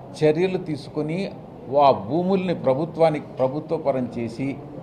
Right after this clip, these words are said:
కాపాడుకోవాలన్నటువంటి ఒక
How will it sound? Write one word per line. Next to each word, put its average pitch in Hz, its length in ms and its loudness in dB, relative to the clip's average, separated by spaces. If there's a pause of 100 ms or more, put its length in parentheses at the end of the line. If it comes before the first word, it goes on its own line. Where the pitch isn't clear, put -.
(2000)
కాపాడుకోవాలన్నటువంటి 139 1500 4 (1000)
ఒక - 100 -6